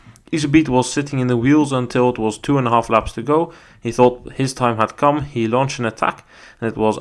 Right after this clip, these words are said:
Aerts who followed him. We had then two leaders, Iserbyt and Aerts, with two laps to go, and Iserbyt made a mistake, he crashed, and Aerts could pass him, so it didn't look too severe for Iserbyt, but it did mean that Sveek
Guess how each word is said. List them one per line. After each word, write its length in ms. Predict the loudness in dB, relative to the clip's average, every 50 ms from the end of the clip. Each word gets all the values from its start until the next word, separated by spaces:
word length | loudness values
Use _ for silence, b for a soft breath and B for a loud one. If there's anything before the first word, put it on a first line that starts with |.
| 4
Aerts 280 | 6 6 6 4 2 -6
who 220 | -8 -6 -6 -8
followed 380 | -6 -4 -2 2 2 2 2 0
him. 160 | -4 -8 -8 -12 b b b b b b b
We 100 | b 0
had 160 | 0 0 2 2
then 180 | 0 0 0
two 200 | -2 -2 0 0
leaders, 380 | 2 2 2 2 2 0 -2 -2
Iserbyt 460 | -2 -4 -2 -2 -2 -2 -2 -4 -4 -4 -4
and 220 | -2 -2 -2 -4
Aerts, 440 | -4 0 2 2 2 0 -2 -8 -10
with 200 | -10 -10 -10 -8
two 100 | -6 -2 0
laps 280 | 0 0 0 -2 -8
to 80 | -8 -4
go, 320 | -2 0 0 0 -4 b b b b b b
and 220 | -2 -2 -2 -2 -2
Iserbyt 400 | -2 -4 -4 -2 0 -2 -2 0
made 160 | -2 -2 -2
a 60 | -2 -2
mistake, 420 | -4 -4 -4 -4 -4 -4 -4 -6
he 160 | -14 -20 -18
crashed, 460 | -8 -2 0 0 0 0 -4 -10 -20 -20 b b b b b b b b _ -2
and 220 | 0 0 0 0 0 2
Aerts 340 | 2 2 2 0 -4 -12 -10
could 300 | -6 -6 -6 -4 2 4
pass 240 | 4 4 4 2
him, 240 | 0 0 0 0 -6 -10 b b b b b b b
so 600 | -4 2 4 6 6 6 6 4 2 0 -4 -10 _ _ _ _ _ _ _ _ _ _ _ -8
it 240 | -4 -4 -4 -2 0
didn't 320 | -2 0 2 0 0 0
look 180 | -2 -4 -4 -2
too 120 | -2 -2
severe 360 | 0 0 0 0 0 0 -2 -2
for 140 | -4 -6
Iserbyt, 480 | -6 -6 -6 -6 -4 -4 -4 -6 -6 -8 _ b b b b b b -8
but 260 | 0 2 2 4 4
it 100 | 2 0
did 180 | 2 0 2 2
mean 300 | 2 0 0 0 0 2
that 260 | 4 4 4 2 0
Sveek 500 | -4 -10 -6 -2 -2 0 0 -2 -4 -8